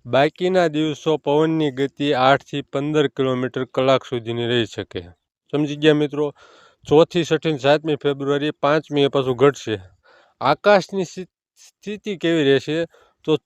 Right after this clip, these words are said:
છથી, છઠ્ઠી અને આઠમી ફેબ્રુઆરી દરમિયાન આકાશ ક્યારેક વાદળછાયું અથવા છૂટક વાદળો જોવા મળશે. ઝાકળની વાત કરીએ તો મિત્રો,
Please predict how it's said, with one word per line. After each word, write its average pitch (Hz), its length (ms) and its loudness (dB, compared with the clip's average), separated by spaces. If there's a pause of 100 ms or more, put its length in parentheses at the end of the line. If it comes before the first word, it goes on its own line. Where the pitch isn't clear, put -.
(120)
છથી, 190 680 0
છઠ્ઠી 175 680 -2
અને 151 200 -2
આઠમી 151 520 2
ફેબ્રુઆરી 156 600 0
દરમિયાન 143 520 2
આકાશ 139 460 0 (200)
ક્યારેક 139 300 -2
વાદળછાયું 151 720 2
અથવા 143 240 0
છૂટક 156 480 -4
વાદળો 135 400 4
જોવા 131 300 4
મળશે. 127 520 -2 (880)
ઝાકળની 170 680 4
વાત 165 200 2
કરીએ 156 340 -2
તો 151 160 -2
મિત્રો, 143 380 -2